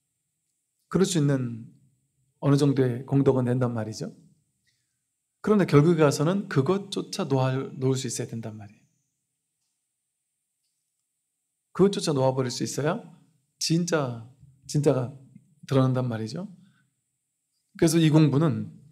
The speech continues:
어, 할 건 아무것도 없어요, 사실은. 이 마음 공부는, 불교 공부는 해야 되는 게 아무것도 없어요. 그래서 무위법이라고 하는 거예요.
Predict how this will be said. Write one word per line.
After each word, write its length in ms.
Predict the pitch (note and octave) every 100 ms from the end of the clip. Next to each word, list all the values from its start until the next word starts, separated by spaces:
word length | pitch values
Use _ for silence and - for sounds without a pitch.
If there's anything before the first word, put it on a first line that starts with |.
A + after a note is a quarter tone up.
| _ - - - _ _ _
어, 160 | C#3+ B2+
할 300 | B2+ A#3+ B3
건 160 | B3 F3
아무것도 360 | D3 D#3 D#3
없어요, 340 | C3+ - C#3+ D#3
사실은. 580 | C#3+ - A2 G#2 A#2 A2+ - -
이 80 | -
마음 240 | B2+ B2+ C#3+
공부는, 480 | C#3 B2+ D#3 A2+ -
불교 280 | C#3+ D#3
공부는 480 | B2+ A#2+ B2 C3 G3 - - - _ _ _ _ _ _ -
해야 140 | B3+
되는 220 | A#3+ A3+
게 80 | G#3+
아무것도 360 | F3+ F3+ F3+ D#3
없어요. 560 | - - E3 B2 A#2 C3
그래서 220 | F#3 F#3
무위법이라고 840 | C3+ C#3+ D#3+ G3 G3+ F#3 D#3 D3+ C3
하는 180 | B2
거예요. 420 | A#2+ D3+ C3 A#2